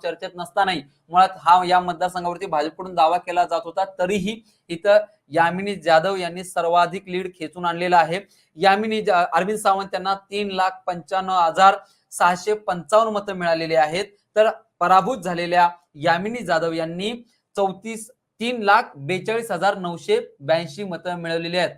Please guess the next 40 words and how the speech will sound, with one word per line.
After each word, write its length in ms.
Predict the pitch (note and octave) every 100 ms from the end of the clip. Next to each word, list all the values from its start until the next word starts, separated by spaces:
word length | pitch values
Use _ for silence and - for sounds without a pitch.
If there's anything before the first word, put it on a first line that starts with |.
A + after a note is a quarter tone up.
| _ _
इथं 280 | D#3+ G3+ F#3
वंचित 300 | D#3+ D#3 G3
बहुजन 300 | E3+ D#3+ E3+
आघाडीनं 480 | D3+ D#3+ E3+ E3 F3+
उमेदवार 520 | D3+ D#3 D#3+ F3 D#3+
दिला 240 | C#3+ G3
होता, 340 | G#3+ F#3+ G3 F#3+ _ _
मात्र 260 | E3+ F3+ F3+
त्या 160 | G3
उमेदवाराला 480 | G3 E3+ D#3+ E3+ E3+ -
फक्त 200 | _ F#3
पाच 400 | - E3 E3 E3
हजार 240 | D3+ F3
सहाशे 340 | F3+ D3 C#3+ F3
बारा 260 | D3+ C#3+
मतं 240 | C#3+ C#3+ G3
मिळाली 300 | F#3+ E3+ D#3
होती. 280 | C#3 A#2+ _ _ _ _
त्यामुळे 380 | G3 A3 A3 G#3+ A3+ - _ G3+
ही 160 | A#3+
लढाई 300 | A3+ G3 G3+ A3 _ _
अरविंद 340 | E3 G3 B3
सावंत 380 | - G3+ F#3+ G3+ F#3+
हे 340 | G3+ A3+ - _ _ _ G#3+
पडता 440 | G#3+ G#3 A#3+ A#3+
पडता 500 | A#3+ G#3 G3+ G#3+ G#3
वाचले 460 | G3+ F3+ F3+ F#3+ G3+
म्हणायला 400 | F3 E3+ F3+ F3+
हरकत 320 | E3+ E3+ F#3+
नाही. 120 | F3
भलेही 340 | C3+ C#3+ E3+ G#3+
पहिल्या 360 | G#3 F#3 G3
फेरीपासून 500 | G3 F#3+ F3+ F3+ G3
शेवटच्या 400 | F#3+ F3+ F3 F3
फेरीपर्यंत 400 | F3+ F3 E3+ F3
अरविंद 280 | F3 D#3+ E3+
सावंत 240 | E3 E3+ E3
लीड 180 | F#3+
घेत 140 | G3 F3+
होते, 200 | F3+